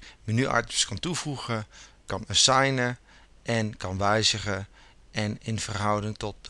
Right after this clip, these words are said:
modules kan aan- of uitzetten. Nou, via de administratorzijde van onze Joomla website zien we binnen het controlepaneel de optie menubeheer. Laten we hierop klikken.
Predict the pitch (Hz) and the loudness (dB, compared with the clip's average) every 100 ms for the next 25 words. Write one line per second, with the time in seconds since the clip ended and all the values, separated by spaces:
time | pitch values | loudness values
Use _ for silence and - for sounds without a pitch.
0 | 107 107 110 107 113 - - - 104 104 | -6 -4 -4 -2 -2 -4 -6 -8 -6 -6
1 | - 113 117 - - - - _ - - | 2 4 4 2 0 -12 -16 _ -16 -8
2 | - - - - 170 120 - 151 139 - | -6 -6 -10 -14 -12 -8 -2 0 0 0
3 | 196 202 170 - 160 147 - 120 127 117 | 2 2 4 4 4 2 4 4 4 4
4 | 107 - 113 120 120 107 98 127 151 147 | 0 -4 -6 -6 -4 -4 -2 -2 0 2
5 | 135 123 123 107 107 - - - - 107 | 2 2 2 2 -2 -8 -14 -14 -10 0
6 | 104 131 113 110 101 95 107 - 123 117 | 2 2 2 0 -2 -4 -6 -2 -2 0
7 | 120 107 101 101 - 117 - 104 92 98 | -2 0 0 -2 -6 -4 -2 -2 -2 -2
8 | 107 95 92 90 - - - - - - | -4 -6 -8 -10 -14 -20 -20 -14 -10 -10
9 | - - - 117 139 151 135 110 110 98 | -12 -18 -6 -2 0 0 -2 -2 -4 -8
10 | - 90 | -10 -16